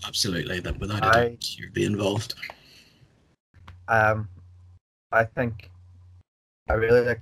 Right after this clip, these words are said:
Speaker 2: the little subtle changes you've added, and it's a good balance of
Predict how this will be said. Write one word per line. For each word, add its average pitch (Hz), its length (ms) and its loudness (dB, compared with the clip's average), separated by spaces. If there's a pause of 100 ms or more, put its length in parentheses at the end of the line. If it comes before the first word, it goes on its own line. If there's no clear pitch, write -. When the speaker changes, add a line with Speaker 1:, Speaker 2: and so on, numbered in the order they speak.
Speaker 2:
the 110 360 0
little 107 320 -2 (180)
subtle 107 400 -4
changes 107 460 -8
you've 120 200 -6 (240)
added, 117 280 0
and 104 340 0 (640)
it's - 340 -8 (600)
a 123 60 2
good 131 260 4
balance 117 420 4
of 107 300 2